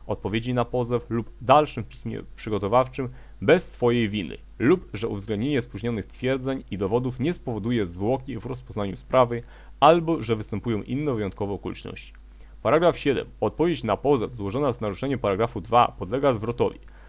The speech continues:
Zwrotowi podlega także pismo przygotowawcze złożone z naruszeniem paragrafu trzy. Artykuł dwieście osiem, paragraf jeden. Przewodniczący, stosownie do okoliczności, wyda przed rozprawą na podstawie pozwu i innych pism procesowych zarządzenia mające na celu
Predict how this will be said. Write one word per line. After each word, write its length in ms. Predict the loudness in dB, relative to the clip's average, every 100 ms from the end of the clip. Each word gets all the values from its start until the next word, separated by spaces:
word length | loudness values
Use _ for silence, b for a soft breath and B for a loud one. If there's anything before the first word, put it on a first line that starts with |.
| b
Zwrotowi 460 | -8 -4 0 0 0
podlega 380 | -2 -2 2 2
także 260 | 0 -8
pismo 280 | -10 -6 -6
przygotowawcze 640 | -6 -8 -4 0 0 0 -8
złożone 360 | -4 -4 -4
z 80 | -6
naruszeniem 360 | -6 -4 -4 -2
paragrafu 380 | 0 0 -2
trzy. 260 | -8 -12 -14 -16 -20 b b b b
Artykuł 400 | 0 0 -2 -2
dwieście 420 | 0 -2 -2 -2
osiem, 280 | 0 -2 0
paragraf 320 | 2 4 4
jeden. 260 | 2 -4 -10 -18 b b
Przewodniczący, 800 | 0 2 2 2 2 0 -4 -14 -16
stosownie 440 | -10 -4 -2 2
do 100 | 0
okoliczności, 680 | 2 -2 -2 -4 -6 -10 -18 -14
wyda 340 | -4 2 4
przed 200 | 4 2
rozprawą 480 | -4 -4 0 0 2
na 140 | 0 0
podstawie 400 | -2 0 0 0
pozwu 360 | 2 2 0 -2
i 100 | 0
innych 300 | 0 0 -2
pism 240 | -8 -10
procesowych 540 | -8 -8 -4 -4 -4 -10 b b b b 2
zarządzenia 560 | 4 4 4 2 4
mające 420 | 4 4 2 0
na 120 | -2 -2
celu 340 | -2 -8 -12